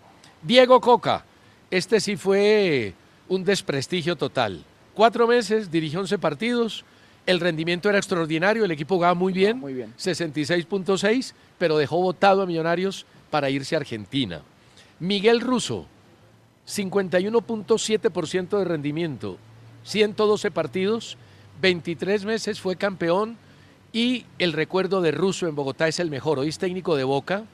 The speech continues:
Speaker 1: y hay que decir que se va Russo por el tema de su enfermedad.
Speaker 2: Él
Speaker 1: Pero si
Speaker 2: quería
Speaker 1: no
Speaker 2: estar en Argentina, él quería ya estar en un ambiente familiar.
Speaker 1: Mm.
Speaker 2: Ahora, en el momento, César, en el que él se va,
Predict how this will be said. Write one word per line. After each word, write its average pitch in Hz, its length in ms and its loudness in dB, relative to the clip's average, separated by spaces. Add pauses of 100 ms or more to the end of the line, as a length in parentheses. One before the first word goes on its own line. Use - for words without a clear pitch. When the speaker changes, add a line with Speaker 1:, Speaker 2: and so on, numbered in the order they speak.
(460)
Speaker 1:
y 156 80 0
hay 156 80 0
que 185 140 0
decir 185 340 0
que 147 140 -2
se 147 100 -4
va 143 120 2
Russo 175 420 0 (280)
por 147 140 -2
el 123 100 -6
tema 151 240 -4
de 143 120 -2
su 165 260 -2
enfermedad. 147 760 2
Speaker 2:
Él 85 60 -12 (320)
Speaker 1:
Pero 151 180 4
si 156 80 8
Speaker 2:
quería 226 180 6
Speaker 1:
no 226 60 6
Speaker 2:
estar 214 200 2
en 208 140 0
Argentina, 196 580 0
él 190 100 0
quería 196 280 4
ya 190 80 4
estar 185 240 2
en 190 80 2
un 190 80 0
ambiente 185 260 0
familiar. 180 420 4
Speaker 1:
Mm. - 60 -20 (160)
Speaker 2:
Ahora, 185 320 2 (320)
en 202 180 2
el 196 140 2
momento, 254 760 2
César, 156 560 0 (120)
en 175 120 -2
el 170 160 -2
que 185 100 0
él 190 100 2
se 220 160 4
va, 262 300 2